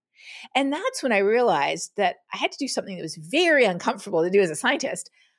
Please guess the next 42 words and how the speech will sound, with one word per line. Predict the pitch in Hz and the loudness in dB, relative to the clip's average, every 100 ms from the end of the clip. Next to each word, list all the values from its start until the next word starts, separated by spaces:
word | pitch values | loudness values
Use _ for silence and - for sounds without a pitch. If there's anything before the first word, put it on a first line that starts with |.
| _ _ | _ _
I | 320 403 294 | 2 2 2
really | 247 359 302 | 0 0 2
needed | 233 202 | 0 -2
to | 202 | -4
share | 185 202 | -2 2
with | 185 190 | 2 2
them | 185 | 0
why | 185 175 175 - | 2 2 0 -2
I | 156 254 403 | 0 4 2
cared | 392 170 170 | 2 -2 0
about | 165 165 | 2 2
it | 175 | 2
as | 170 | -2
a | |
human, | 175 - - 359 440 202 | -4 -8 -4 -2 2 2
not | 190 208 | 2 0
just | 220 226 | 0 -6
a | 208 | -4
scientist, | 254 349 320 202 | -2 -2 -2 -6
because | 233 - 247 - - - - | -4 -2 -2 -4 -20 -20 0
I | 302 | 2
figured | 403 381 285 240 | 2 2 2 2
there | 233 | 2
was | 226 | 2
a | |
lot | 220 196 277 | 2 4 2
of | 302 | 2
reasons | 240 214 190 | -2 -2 0
I | 175 | 0
cared | 269 - 180 | 0 -2 -2
about | 170 175 | 0 0
it | 226 | -2
that | 226 196 | -4 -4
they | 170 | -2
might | 185 214 | -2 -4
too. | - 403 370 - _ - - - | -2 0 0 -2 _ -20 -18 -12
So | - 330 311 294 - _ - | 0 4 4 2 -6 _ -6
the | 294 | -6
first | - 403 466 - | -2 0 0 -4
time | - 370 | -8 -4
I | 320 | 2
was | 240 233 | 2 2